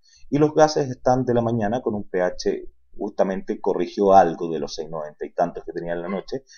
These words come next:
Tenemos un P H ahora en la mañana de siete, con bicarbonato de cinco, C O dos de veinte, un base excess de menos veintidós,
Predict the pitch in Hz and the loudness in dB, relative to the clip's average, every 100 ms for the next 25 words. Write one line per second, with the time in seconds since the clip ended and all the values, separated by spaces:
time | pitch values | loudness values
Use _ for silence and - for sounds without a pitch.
0 | _ - 120 117 104 101 95 95 98 98 | _ -2 0 0 -4 -2 0 0 0 0
1 | 90 82 82 80 78 73 85 - - - | 0 -2 -2 -2 -2 -2 0 0 -2 -10
2 | - - - 110 - 87 85 80 78 78 | -14 -14 0 0 2 0 0 -2 -4 -4
3 | 71 - 110 101 - 113 - - - - | -6 -4 -4 -4 -8 -12 -12 -20 -12 0
4 | 104 87 80 76 73 110 120 117 - - | 4 4 2 -2 2 2 2 -2 -8 -10
5 | - 104 104 101 76 - 113 - 82 104 | -6 -6 -4 -6 -8 -6 -6 -6 -4 -2
6 | 127 113 107 101 95 110 117 | 0 -2 -4 -2 0 0 -2